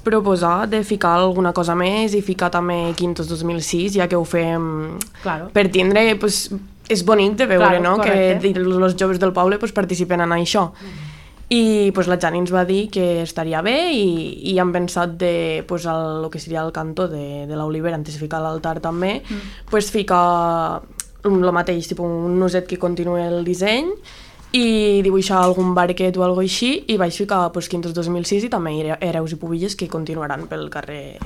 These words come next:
Speaker 1: mm,
Speaker 2: Llibertat?
Speaker 1: Sí.
Speaker 2: Per això què fareu? De l'Andreu Llambrí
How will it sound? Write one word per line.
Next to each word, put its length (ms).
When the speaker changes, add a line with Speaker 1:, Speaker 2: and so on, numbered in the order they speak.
Speaker 1:
mm, 340
Speaker 2:
Llibertat? 400
Speaker 1:
Sí. 240
Speaker 2:
Per 80
això 160
què 100
fareu? 360
De 100
l'Andreu 320
Llambrí 380